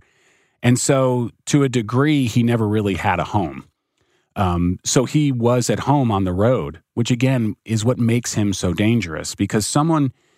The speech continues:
who is born in a small town, raised there, and will die there, you're sort of beholden to relationships and to the sort of, you know,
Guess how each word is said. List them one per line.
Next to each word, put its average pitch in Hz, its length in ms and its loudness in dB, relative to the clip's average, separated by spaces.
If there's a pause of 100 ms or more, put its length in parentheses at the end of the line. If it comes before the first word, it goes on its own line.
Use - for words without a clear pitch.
(200)
who 117 320 2
is 98 260 0
born 120 300 2
in 120 80 0
a 107 40 -2
small 107 300 0
town, 95 360 0
raised 92 340 -2
there, 87 340 0
and 80 140 -2
will 82 80 -2
die 117 320 0
there, 90 280 -2
you're 95 200 -4
sort 151 320 0
of 101 260 -4 (340)
beholden 117 680 0
to 101 560 0 (720)
relationships 123 840 0
and 101 320 -2
to 95 420 0
the 92 180 -2
sort 95 220 -4
of, 90 320 -4 (640)
you 107 160 0
know, 82 200 -2